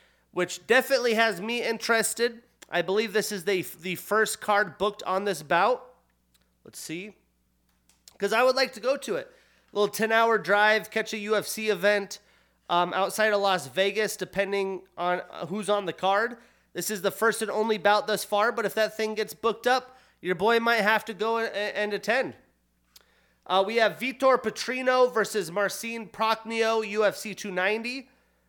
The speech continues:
Brian Barberena, Mahmoud Muradov going on in the O two in London, July twenty-second.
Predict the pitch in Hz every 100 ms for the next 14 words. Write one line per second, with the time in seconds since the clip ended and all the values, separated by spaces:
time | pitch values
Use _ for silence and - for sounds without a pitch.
0 | _ _ _ - 190 202 214 247 247 233
1 | - 131 151 202 233 240 226 233 240 240
2 | 247 226 180 185 208 208 202 233 220 202
3 | 196 196 214 220 214 220 190 - _ 156
4 | 190 208 202 - 180 185 190 - 175 -
5 | 214 214 208 - 226 226 240 - 180 170
6 | 190 208 208 220 202 185 185 180 175 -
7 | 170 135 - 202 214 240 226